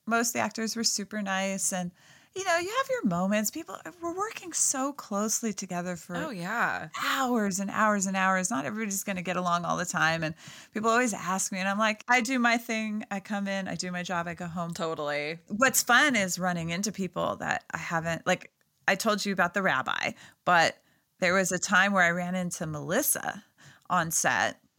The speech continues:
Speaker 2: Oh,
Speaker 1: So
Speaker 2: fun.
Speaker 1: Melissa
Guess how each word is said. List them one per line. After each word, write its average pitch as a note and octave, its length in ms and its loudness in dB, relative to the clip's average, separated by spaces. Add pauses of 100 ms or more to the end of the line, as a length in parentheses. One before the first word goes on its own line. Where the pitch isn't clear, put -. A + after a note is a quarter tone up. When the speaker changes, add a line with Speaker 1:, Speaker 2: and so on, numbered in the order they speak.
(160)
Speaker 2:
Oh, D4+ 40 -4
Speaker 1:
So F3+ 480 4
Speaker 2:
fun. A#3 560 -12 (220)
Speaker 1:
Melissa A3+ 880 0